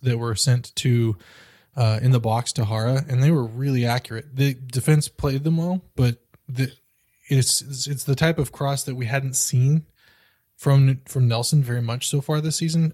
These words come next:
a-, apart from the one goal that they had in San Jose, I believe, um, where he got the assist on Hara's goal. Not only that, but he got to, uh, have a little bit of time at, at center back too, which is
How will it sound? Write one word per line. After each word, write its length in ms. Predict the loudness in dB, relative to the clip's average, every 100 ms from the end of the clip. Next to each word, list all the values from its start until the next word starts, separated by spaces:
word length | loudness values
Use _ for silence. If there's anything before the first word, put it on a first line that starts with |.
| -2
a-, 140 | -6 -6 -10
apart 400 | -8 -2 -2 0
from 400 | 0 2 0 -4
the 160 | -6 -4
one 640 | -2 -2 -2 -2 -4 -6 _
goal 440 | -6 -4 -4 -4 -6
that 180 | -8 -6
they 140 | -4
had 360 | -2 -2 -2 -2
in 320 | -4 -4 -8 -12 _ -4
San 260 | 2 4
Jose, 400 | 4 2 -2 -2
I 60 | -2
believe, 480 | -4 -8 -10 -14 -20 -20 _ _ _ _ 0
um, 400 | 2 2 -2 -4
where 180 | -4 -4
he 160 | -4
got 160 | -4 -4
the 120 | -4
assist 360 | -4 -2 -2 -2
on 140 | -4
Hara's 340 | -2 -2 -2 -2
goal. 400 | -2 -2 -2 -10 _ _ _ -20 -20 -20 -20 -20 _ _ _ 0
Not 180 | 2
only 220 | 4 2 2
that, 300 | 2 0 -2
but 200 | -6 -4
he 140 | -2
got 200 | -2 -2
to, 440 | -2 0 -2 -4 -6
uh, 460 | -8 -8 -20 -16
have 220 | -8 -6
a 40 | -4
little 180 | -6 -2
bit 100 | -2
of 80 |
time 320 | 0 0 0 0
at, 220 | -4 -6
at 180 | -6 -2
center 240 | -2 0
back 280 | 0 -2 -4
too, 280 | -4 -2 -4
which 160 | -6
is 280 | -6 -6 -8